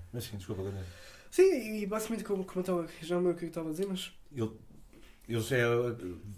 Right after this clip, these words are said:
Speaker 1: tomam mais em conta o pessoal da libertação animal ou da política, ou da ética animal,
Speaker 2: Sim.
Speaker 1: a ciência, o facto
Speaker 2: A
Speaker 1: de eles
Speaker 2: ciência,
Speaker 1: sentirem
Speaker 2: exato.
Speaker 1: e não de pensar
Speaker 2: Mas,
Speaker 1: nisso
Speaker 2: mas
Speaker 1: é
Speaker 2: então, era só para dar as duas perspectivas que há no, nos direitos animais, que é esta primeira, então, do, por exemplo, defender estratégias passo a passo,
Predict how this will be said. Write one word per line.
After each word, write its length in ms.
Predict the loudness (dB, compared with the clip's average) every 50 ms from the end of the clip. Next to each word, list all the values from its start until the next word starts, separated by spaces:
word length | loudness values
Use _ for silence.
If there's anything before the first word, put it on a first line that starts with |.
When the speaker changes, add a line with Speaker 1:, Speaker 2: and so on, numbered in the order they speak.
| -8 -2
Speaker 1:
tomam 320 | 0 2 2 2 2 0
mais 240 | 0 0 -2 0 0
em 80 | -2 -2
conta 320 | 0 0 0 0 -2 -4
o 40 | -6
pessoal 220 | -4 -4 -2 0 0
da 60 | 0
libertação 460 | 0 -2 -4 -4 -8 -6 -4 -2 -2
animal 420 | 0 0 0 0 0 -2 -2 -2
ou 260 | -4 -4 -4 -4 -6 -8
da 200 | -8 -8 -10 -10
política, 460 | -10 -10 -8 -8 -8 -8 -10 -8 -6
ou 100 | -4 0
da 80 | 2
ética 300 | 2 2 2 0 -2 -4
animal, 340 | -4 -2 0 0 0 0 0 -4
Speaker 2:
Sim. 360 | -6 -10 -8 -6 -4 -4 -2
Speaker 1:
a 20 |
ciência, 580 | 0 0 0 0 2 2 2 0 0 -2 -4 -8
o 40 | -4
facto 160 | 0 0 0
Speaker 2:
A 40 | 2
Speaker 1:
de 60 | 2 2
eles 80 | 2 2
Speaker 2:
ciência, 80 | 0 0 0
Speaker 1:
sentirem 240 | 2 2 2 2 2
Speaker 2:
exato. 80 | 0 -2
Speaker 1:
e 120 | -2 0
não 120 | 0 0 0
de 60 | 0
pensar 300 | 0 -2 -2 0 2 4
Speaker 2:
Mas, 100 | 4 4
Speaker 1:
nisso 120 | 4 4 2
Speaker 2:
mas 100 | 2 2
Speaker 1:
é 40 | 2
Speaker 2:
então, 340 | 2 0 0 -2 -2 -4
era 400 | -4 -4 -2 0 0 0 0 2
só 100 | 0 0
para 140 | 2 2 2
dar 200 | 4 4 4 2 2
as 100 | -2 -2 -2
duas 180 | -2 -2 -2
perspectivas 560 | -4 -8 -8 -6 -6 -4 -2 -4 -4 -4 -4 -4
que 160 | -2 -2 0
há 180 | 0 0 -2
no, 220 | -2 0 0 0 0
nos 180 | -2 -2 -4 -4
direitos 280 | -2 -4 -4 -4 -4
animais, 340 | -2 -2 0 0 0 -2 -4
que 180 | -6 -4 -2 -2
é 160 | -2 -2 -4 -4 -6 -10 -14 -18 -20 -20 -20 -10 -6
esta 220 | -4 -2 0 -2
primeira, 300 | 0 0 2 2 2 2
então, 180 | 0 -2 -2 -2
do, 520 | -2 -2 -2 -2 -4 -6 -8 -8 -10 -12 -16 -16
por 100 | -12 -10 -8
exemplo, 260 | -2 0 2 2 0
defender 340 | 0 -2 -2 -2 0 -2 -2
estratégias 640 | -4 -6 -8 -8 -8 -6 -6 -6 -6 -6 -8 -10
passo 300 | -8 -8 -8 -6 -6 -8
a 20 | -6
passo, 420 | -4 -4 -4 -4 -6 -8 -12